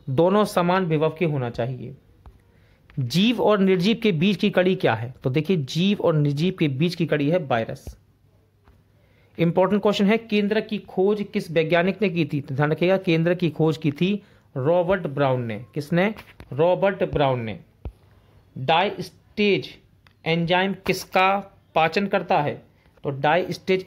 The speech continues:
एंजाइम ये करता है स्टार्च का पाचन। किसका? स्टार्च का। डीएनए का द्विकुंडलित संरचना किसकी देन है? तो यह है वाटसन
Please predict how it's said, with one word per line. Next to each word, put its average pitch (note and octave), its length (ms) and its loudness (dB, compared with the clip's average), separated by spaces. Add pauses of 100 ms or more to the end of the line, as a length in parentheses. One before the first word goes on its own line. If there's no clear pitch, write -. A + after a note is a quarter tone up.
एंजाइम D#3 460 2
ये D3+ 180 -6
करता D#3 320 0
है E3+ 180 0
स्टार्च D3+ 400 0
का D3 140 0
पाचन। C3 380 -4
किसका? F#3 480 -4 (100)
स्टार्च C#3+ 400 -2
का। - 280 -12 (920)
डीएनए G#3+ 440 2
का F#3+ 340 2
द्विकुंडलित F#3+ 920 0 (100)
संरचना E3+ 480 0
किसकी F#3 380 -4
देन D#3 240 2
है? C3+ 100 2
तो D3 100 -4
यह D3+ 160 -2
है F3+ 100 2
वाटसन D3 540 -2